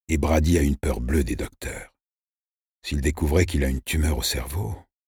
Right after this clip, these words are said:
ou pire, selon Wikipédia, un glioblastome multiforme. Et si c'était pour ça qu'il a tué tous ces gens au Forum de l'emploi ? Sois pas stupide. Tu serais mort depuis des mois.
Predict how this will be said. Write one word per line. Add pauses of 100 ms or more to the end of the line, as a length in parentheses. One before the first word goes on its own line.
(500)
ou
pire, (320)
selon
Wikipédia, (560)
un
glioblastome
multiforme. (1000)
Et
si
c'était
pour
ça
qu'il
a
tué
tous
ces
gens
au
Forum
de
l'emploi ? (1200)
Sois
pas
stupide. (840)
Tu
serais
mort
depuis
des
mois.